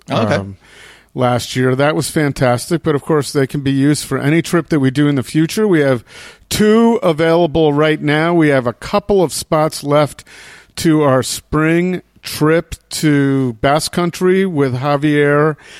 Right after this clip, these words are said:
Speaker 2: and J L Canteras and also Andre. If anybody's ever been to Urdaneta, they'll know Andre there. Um, that's in late April, and that'll be the third time we've done that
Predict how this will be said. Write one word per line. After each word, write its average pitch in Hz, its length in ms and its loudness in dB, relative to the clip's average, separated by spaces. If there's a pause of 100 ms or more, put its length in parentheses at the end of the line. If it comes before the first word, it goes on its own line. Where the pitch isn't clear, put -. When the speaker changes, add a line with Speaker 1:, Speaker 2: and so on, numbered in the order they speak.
(120)
Speaker 2:
and 131 320 0
J 139 320 2
L 147 220 4
Canteras 135 720 -2
and 123 100 -4
also 120 360 -2
Andre. 135 480 -2
If 170 120 -6
anybody's 117 400 -4
ever 120 200 -2
been 117 160 -4
to 117 80 -8
Urdaneta, 123 580 -2 (440)
they'll 123 200 -2
know 135 240 2
Andre 131 420 0
there. 113 400 -2 (360)
Um, 123 640 -2
that's 131 400 -2
in 139 260 0
late 139 280 0
April, 170 600 0
and 143 300 -2
that'll 151 240 0
be 139 120 0
the 117 140 -2
third 147 340 0
time 147 280 0
we've 127 220 0
done 135 320 -2
that 131 340 0